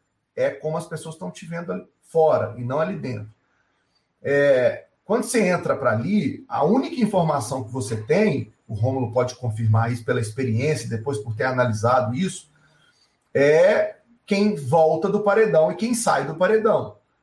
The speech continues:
Não à toa eles inventaram um paredão falso, que é justamente pra bagunçar esse produto, que eu concordo com o Rômulo, é muito bem pensado, muito bem roteirizado, muito bem organizado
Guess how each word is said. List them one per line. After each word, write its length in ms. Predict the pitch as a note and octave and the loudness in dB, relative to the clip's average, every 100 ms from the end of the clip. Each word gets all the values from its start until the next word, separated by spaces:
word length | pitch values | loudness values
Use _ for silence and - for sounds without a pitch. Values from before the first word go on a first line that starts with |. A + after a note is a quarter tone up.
| _ | _
Não 280 | C3 D3+ D#3 | -2 2 2
à 80 | D#3 | 2
toa 320 | - C#3+ D3 | 0 2 2
eles 200 | D#3 D3+ | 0 -4
inventaram 640 | F3 E3+ E3+ D3 C#3 D3 | -4 -2 -2 2 2 2
um 40 | D#3 | 0
paredão 480 | D3+ D3 C#3+ C#3 D3+ | 0 0 0 -2 -2
falso, 540 | D3+ C3+ D3 - - - _ | 0 0 0 -4 -12 -20 _
que 80 | E3 | -4
é 60 | |
justamente 440 | E3 - E3+ D#3 - | -4 -2 -2 -2 -2
pra 140 | G3 | -2
bagunçar 680 | E3 F#3 F#3+ A3 - D#3 D#3 | 0 0 2 0 2 2 2
esse 180 | D#3 - | 0 -4
produto, 600 | - G#3+ - F#3+ G#3+ - _ _ _ | 0 2 2 0 0 -6 _ _ _
que 80 | D#3 | -4
eu 60 | |
concordo 500 | D#3 D#3 G#2+ C3 B2 | -2 -2 0 0 -2
com 140 | - D#3 | -2 0
o 60 | |
Rômulo, 360 | A#2 C#3 F3 F#3+ | 2 2 0 0
é 40 | |
muito 280 | F3 E3 E3 | 2 0 -2
bem 220 | C3+ C#3 | -4 -4
pensado, 560 | B2 G#2+ - C#3 C3+ B2+ | -2 -2 0 2 2 -2
muito 220 | C3 - | -6 -6
bem 120 | C3 | -2
roteirizado, 920 | A#2+ A2 - A#2+ A2+ A2 D3 C3 B2+ | 0 0 -2 -4 -4 -2 0 0 -2
muito 200 | B2+ - | -8 -10
bem 100 | - | -10
organizado 680 | - A2 D2+ G#3 C#2 C#2 | -8 -8 -8 -6 -2 -4